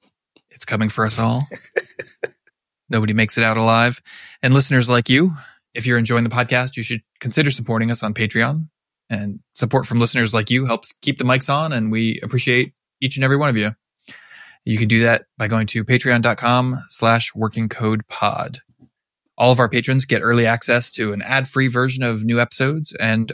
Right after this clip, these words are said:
our after show. That's what we're going to go record after we record this one, hence the name.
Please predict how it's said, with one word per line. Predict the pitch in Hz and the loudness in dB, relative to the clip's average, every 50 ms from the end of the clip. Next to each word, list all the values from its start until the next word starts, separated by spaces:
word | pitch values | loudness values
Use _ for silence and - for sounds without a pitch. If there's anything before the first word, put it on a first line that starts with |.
| - - | -8 -4
our | 110 104 - - | -4 -2 -2 -2
after | 117 127 - - | -2 -2 -2 -4
show. | - - 110 123 156 196 185 _ _ _ - | -4 -4 -4 -6 -6 -8 -12 _ _ _ -14
That's | - 110 - - | -12 -10 -6 -6
what | 113 - | -4 -4
we're | 107 104 | -4 0
going | 104 113 110 107 | 2 4 4 4
to | 107 | 2
go | 104 113 104 | 0 -2 -4
record | 101 107 101 - 120 117 113 107 107 - - | -4 -6 -6 -4 -2 0 0 -2 -4 -4 -2
after | 127 135 131 - - 113 110 | -2 -2 -2 -2 -4 -4 -2
we | 110 113 | -2 -2
record | 113 117 110 - 120 107 | -2 -2 -2 -2 -2 -2
this | 127 135 - | 0 0 0
one, | - 107 113 135 - _ _ _ _ _ _ _ _ _ _ _ _ - | 0 -2 -4 -4 -6 _ _ _ _ _ _ _ _ _ _ _ _ -4
hence | - 113 107 101 - - | -2 0 0 0 0 -2
the | 107 104 | 0 0
name. | 107 117 143 180 | 0 2 2 0